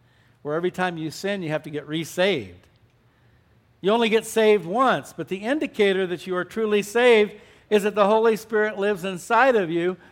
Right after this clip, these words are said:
and you know you are saved. And when you read the Bible, it makes sense.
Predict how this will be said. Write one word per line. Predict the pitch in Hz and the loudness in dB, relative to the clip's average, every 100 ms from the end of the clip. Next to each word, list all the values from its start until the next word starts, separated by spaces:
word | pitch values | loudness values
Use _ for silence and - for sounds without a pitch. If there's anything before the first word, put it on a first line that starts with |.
| _ | _
and | 208 226 247 | 0 0 0
you | 269 | -2
know | 269 285 330 370 359 302 214 | 0 6 10 10 10 8 2
you | 190 165 | 0 0
are | 147 | 0
saved. | 127 - 123 95 80 80 _ _ _ _ _ _ _ _ | -4 -6 -6 -8 -16 -20 _ _ _ _ _ _ _ _
And | 190 202 | -4 -2
when | 233 | -2
you | 233 233 | -2 -2
read | 240 339 339 | -2 -2 -2
the | 233 | -4
Bible, | 160 170 165 170 226 254 - _ _ _ | 2 2 2 2 0 -2 -6 _ _ _
it | 190 226 | -4 -4
makes | 214 202 214 - | -2 -2 -2 -10
sense. | - 294 359 277 - - - - | -8 -6 -6 -8 -16 -20 -20 -20